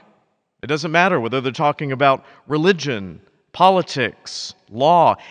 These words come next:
even their favorite sports teams, fall into this trap of thinking that they have to convince you to believe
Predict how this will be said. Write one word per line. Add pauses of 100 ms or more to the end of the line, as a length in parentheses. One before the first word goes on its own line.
(140)
even
their
favorite
sports
teams, (1040)
fall
into
this
trap
of
thinking (460)
that
they
have
to
convince
you (300)
to
believe